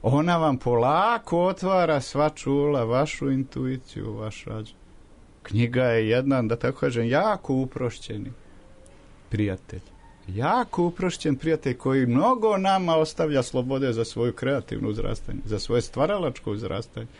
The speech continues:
Knjiga ne nameće ništa. Zato smo mi, robovi knjige, mogli biti slobodni ljudi.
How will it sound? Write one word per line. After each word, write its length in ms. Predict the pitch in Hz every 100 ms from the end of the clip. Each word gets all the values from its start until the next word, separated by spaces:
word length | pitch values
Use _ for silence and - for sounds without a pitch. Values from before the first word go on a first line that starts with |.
| - - -
Knjiga 380 | 113 135 143 135
ne 120 | 131
nameće 520 | 135 180 247 220 156
ništa. 260 | 143 135 - -
Zato 380 | 117 135 208 196
smo 260 | - 151
mi, 360 | 147 156 135 101 -
robovi 640 | 110 123 139 139 156 127 107
knjige, 460 | - 123 117 107
mogli 340 | 101 110 113 104
biti 340 | 95 101 -
slobodni 540 | - 101 92 90 85 85
ljudi. 260 | 92 95